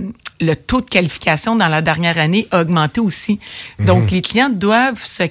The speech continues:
Speaker 1: qualifier sur un taux qui est beaucoup plus haut qu'est-ce qu'ils obtiennent dans les faits.
Speaker 2: OK.
Speaker 1: Ils doivent se qualifier sur un taux qui est deux pour cent de plus,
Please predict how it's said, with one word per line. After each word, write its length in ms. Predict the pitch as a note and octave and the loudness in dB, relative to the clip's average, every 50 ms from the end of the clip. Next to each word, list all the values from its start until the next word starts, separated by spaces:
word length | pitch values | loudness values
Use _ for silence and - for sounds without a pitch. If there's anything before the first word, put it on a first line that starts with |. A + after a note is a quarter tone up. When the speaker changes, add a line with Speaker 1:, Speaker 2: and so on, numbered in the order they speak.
| - _ - | -6 _ -10
Speaker 1:
qualifier 480 | - - B3+ A3+ G3 F3+ - - B3+ B3+ | -6 -4 -2 -2 -2 -2 -2 -2 -2 -2
sur 220 | - - F#3+ - | -2 -4 -2 -2
un 100 | F3+ E3 | -4 -4
taux 220 | D3+ - A#3 A#3+ | -4 -4 -4 -6
qui 160 | A3 - - F#3 | -4 -4 -6 -6
est 20 | |
beaucoup 380 | E3 D3+ D#3+ F#3+ F#3 - A#3+ A3 | -4 -4 -6 -8 -8 -8 -10 -6
plus 200 | - A3+ G#3 - - - | -4 -4 -6 -4 -2 0
haut 180 | G#3 G#3+ B3 B3+ - - - - - - - _ _ _ | 0 0 0 -2 -8 -16 -20 -20 -20 -20 -20 _ _ _
qu'est-ce 180 | - A#3 G#3 - | -2 -2 -2 0
qu'ils 240 | - A3 G#3 F3 F#3 | -2 -2 -2 0 0
obtiennent 420 | F#3 D3 - - - A3 A3 A3 | -2 -2 -2 -2 0 0 0 2
dans 120 | G3+ F3 D#3+ | 2 2 0
les 100 | E3 D#3 | 0 -2
faits. 260 | C#3+ - - - - - - - - - | -4 -6 -8 -8 -8 -8 -12 -14 -10 -8
Speaker 2:
OK. 140 | F#2 - - G2 | -6 -6 -4 -2
Speaker 1:
Ils 120 | F2+ F3+ F3 | 0 2 2
doivent 160 | F#3+ A3+ A3+ | 2 2 2
se 80 | - A3 | 2 0
qualifier 340 | - - F#3+ E3+ - B3+ | 0 0 -2 -2 -2 -2
sur 220 | B3+ - A#3+ G3+ F#3 | -2 0 -2 0 0
un 80 | F3+ | -2
taux 180 | E3+ - A#3 A3+ | -2 -2 -6 -6
qui 120 | - - | -4 -4
est 40 | F3+ | -4
deux 220 | D#3+ D3+ E3 A#3+ A#3+ | -4 -2 -2 -2 -2
pour 180 | - G3+ - | -2 -4 -4
cent 180 | - - A3+ A3+ | -2 0 0 2
de 140 | G3+ F#3 F3 | 2 0 0
plus, 460 | - - - - G3 G3+ A3 G#3+ | -2 -4 -4 -2 0 2 0 0